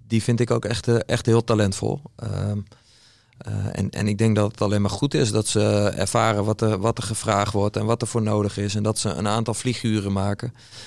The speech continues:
Kijk, ik denk dat het voor Romano Postema, dat het heel erg goed en leerzaam is dat, dat hij tegen Vitesse heeft gezien. Hè, dat het in de duels, eh, dat er wel wat anders wordt gevraagd dan bij de, bij de onder negentien. En, eh,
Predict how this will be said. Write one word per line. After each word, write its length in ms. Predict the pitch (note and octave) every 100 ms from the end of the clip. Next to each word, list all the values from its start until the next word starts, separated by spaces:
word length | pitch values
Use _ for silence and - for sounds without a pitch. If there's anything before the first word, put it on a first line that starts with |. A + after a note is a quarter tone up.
| -
Kijk, 180 | - A2+
ik 140 | G2 G#2
denk 140 | G#2+
dat 120 | G#2+
het 140 | G#2+ -
voor 160 | A2
Romano 360 | G#2 G#2 A2 G#2
Postema, 500 | - A#2+ - G2+ G2+
dat 180 | G#2 G2+
het 120 | G2+
heel 320 | G#2+ A2+ A2
erg 100 | G#2+
goed 220 | F#2 A#2
en 80 | A2
leerzaam 420 | A2+ A#2+ G#2+ G2+
is 180 | G2+ A2
dat, 140 | G#2+ G#2 -
dat 160 | G#2+
hij 140 | A2 G#2+
tegen 260 | G#2+ G#2
Vitesse 400 | - A2+ B2 A#2+
heeft 140 | G#2 -
gezien. 360 | - G2+ A2 - - _ _ _
Hè, 200 | A2+ G#2+
dat 200 | A2 G#2+
het 160 | A2 G#2+
in 160 | A2
de 60 | G#2
duels, 500 | G#2 G#2+ A#2 G#2 A2
eh, 440 | G#2+ G#2+ G#2+ G#2+ G#2
dat 180 | G#2 G#2+
er 60 | G#2+
wel 160 | G#2+
wat 160 | G#2+ A2
anders 220 | C3 A#2
wordt 180 | G#2 -
gevraagd 420 | - G#2 G#2+ -
dan 100 | G#2
bij 160 | G#2+ G#2+
de, 320 | G#2+ G#2+ G#2+
bij 120 | A2
de 80 | A2
onder 200 | A2+ A#2
negentien. 540 | A#2 C3+ C#3 - G#2+ G2+
En, 200 | G2 G2
eh, 240 | G2